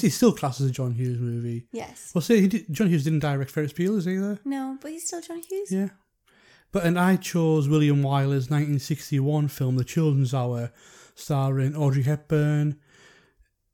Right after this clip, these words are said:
Speaker 1: Shirley MacLaine, uh, Miriam Hopkins, James Garner, to name a few.
Speaker 2: Mm-hmm.
Speaker 1: And, yeah, we don't really have that much housekeeping, do we?
Speaker 2: No housekeeping.
Speaker 1: No housekeeping. So we might as well just get right into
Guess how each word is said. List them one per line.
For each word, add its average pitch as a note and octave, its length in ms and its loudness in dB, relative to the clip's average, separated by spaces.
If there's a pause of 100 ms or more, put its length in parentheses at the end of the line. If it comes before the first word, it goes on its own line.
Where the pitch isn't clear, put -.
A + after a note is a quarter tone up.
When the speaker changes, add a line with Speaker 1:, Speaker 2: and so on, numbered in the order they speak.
(340)
Speaker 1:
Shirley C#3+ 320 4
MacLaine, C#3+ 1080 4 (460)
uh, C3+ 160 4
Miriam C3+ 380 6
Hopkins, C#3+ 680 0
James C3+ 300 0
Garner, C#3 400 0
to - 180 -4
name C3 120 2
a B2 40 0
few. B2+ 640 0 (200)
Speaker 2:
Mm-hmm. A3+ 840 -4
Speaker 1:
And, D3 720 2 (1040)
yeah, G#3+ 140 6
we G#3 80 6
don't B3 180 4
really G3 160 4
have D3 220 -2
that E3 160 0
much D#3+ 160 0
housekeeping, G#3 640 2
do G#3 120 4
we? A#3 220 2 (640)
Speaker 2:
No D4 100 -2
housekeeping. C#4 720 -4 (140)
Speaker 1:
No F#3+ 240 2
housekeeping. D3+ 800 0 (380)
So F3 160 0
we D#3 40 4
might F#3+ 100 4
as D#3+ 100 -2
well D#3 80 2
just C#3+ 100 0
get D3+ 160 2
right D#3 340 -2
into C#3+ 760 0